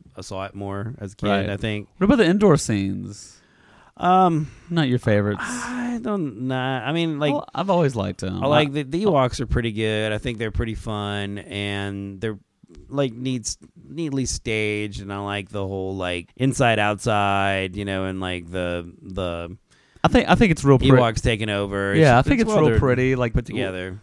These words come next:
Speaker 2: like, y-, we haven't seen a forest
Speaker 1: Right.
Speaker 2: uh, setting in the Star Wars movies, you know, at this point. I, I like the speeder chases that they, at the time, those were really
Speaker 1: Right.
Speaker 2: incredible. I mean, they kinda do the same thing with the pod race scene,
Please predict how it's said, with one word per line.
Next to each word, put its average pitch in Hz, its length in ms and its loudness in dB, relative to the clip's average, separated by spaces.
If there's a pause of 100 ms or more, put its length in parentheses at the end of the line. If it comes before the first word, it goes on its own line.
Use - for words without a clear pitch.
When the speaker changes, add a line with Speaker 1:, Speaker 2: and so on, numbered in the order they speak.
(140)
Speaker 2:
like, 135 180 -2
y-, - 160 -10 (200)
we 139 160 6
haven't 135 180 6
seen 117 540 2
a 107 80 -2
forest 113 560 0 (100)
Speaker 1:
Right. 98 360 0
Speaker 2:
uh, - 100 -14
setting 113 440 0
in 107 120 -2
the 107 60 -6
Star 113 160 2
Wars 107 140 0
movies, 104 560 -4
you 107 120 -6
know, 101 180 -4
at 101 80 -6
this 104 140 -10
point. 101 460 -6 (360)
I, 98 120 0
I 95 100 0
like 143 200 4
the 123 80 -6
speeder 120 300 -2
chases 113 460 -2
that 113 100 -4
they, 107 260 -4 (200)
at 131 80 -2
the 135 80 0
time, 123 640 -4
those 110 220 -2
were 110 60 -6
really 101 560 -8
Speaker 1:
Right. 110 400 -2
Speaker 2:
incredible. 110 540 -4
I 123 60 -2
mean, 135 120 0
they 131 140 -2
kinda 170 240 -4
do 131 160 -2
the 117 80 -8
same 123 180 -4
thing 123 80 -4
with 113 80 -6
the 104 60 -8
pod 104 200 -2
race 110 200 -6
scene, 113 500 -10